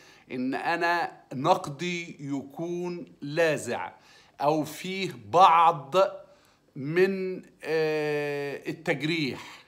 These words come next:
لشخص، خاصة لما بحس برد فعله في فيديو تاني. أنا على المستوى الشخصي والمس-، والمستوى الإنساني بكون زعلان. أنا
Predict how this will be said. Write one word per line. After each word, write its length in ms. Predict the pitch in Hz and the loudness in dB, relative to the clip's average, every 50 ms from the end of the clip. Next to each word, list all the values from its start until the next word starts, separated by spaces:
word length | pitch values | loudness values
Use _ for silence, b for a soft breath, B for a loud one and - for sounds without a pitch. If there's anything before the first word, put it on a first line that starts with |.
| _ _ _ _ _ _ - | _ _ _ _ _ _ -12
لشخص، 800 | 120 123 127 143 151 151 147 147 - 190 175 - - - - - | -10 -6 -4 -2 -2 -2 -2 0 4 4 4 4 2 -4 -8 -8
خاصة 480 | - - - 190 185 - - 185 175 175 | -6 0 0 0 0 0 2 4 4 4
لما 320 | 165 165 165 160 156 147 | 4 2 0 0 0 -2
بحس 460 | 143 147 131 - 190 190 185 - - | 0 0 -2 -2 -2 -4 -4 -4 -4
برد 440 | 156 143 147 156 185 196 196 156 170 | -4 -2 2 4 4 4 4 0 -8
فعله 420 | 160 - 180 180 160 143 127 113 98 B B B B B B | -6 -4 -2 0 0 0 -2 -4 -10 B B B B B B
في 160 | B - 147 135 | B -8 -8 -4
فيديو 360 | - 190 202 180 170 190 180 | -4 -4 -4 -4 -4 -6 -4
تاني. 520 | 180 - 202 214 214 214 214 220 208 - - - 175 | -2 0 0 0 0 -2 -6 -8 -10 -10 -4 0 2
أنا 180 | 196 196 190 | 4 4 4
على 200 | 156 151 165 165 | 4 4 2 0
المستوى 500 | 165 170 165 160 156 - - 196 202 190 | -2 -2 -4 -6 -6 -2 -2 0 0 0
الشخصي 440 | 170 - - - 175 139 - - 147 | -2 -2 -2 -4 -4 -4 -4 -8 -6
والمس-، 540 | 139 139 143 147 147 147 143 - - - 151 | -6 -6 -4 -4 -4 -4 -6 -6 -10 -10 -10
والمستوى 680 | 147 139 147 151 156 156 151 151 151 - - 202 208 202 | -10 -8 -8 -6 -6 -4 -4 -4 -4 -2 0 0 0 0
الإنساني 640 | - - 185 165 160 - 208 214 214 214 208 208 B B B B B B | 0 -2 -8 -8 -6 -4 -4 -4 -4 -4 -6 -10 B B B B B B
بكون 340 | 131 151 147 - 208 196 170 | 2 4 4 4 0 0 2
زعلان. 400 | 147 160 123 123 120 101 90 80 - _ _ b b b b b b b b b b b - | 2 2 2 2 0 -6 -10 -12 -18 _ _ b b b b b b b b b b b 4
أنا 440 | 196 247 262 269 277 285 262 - | 4 6 6 6 6 6 4 4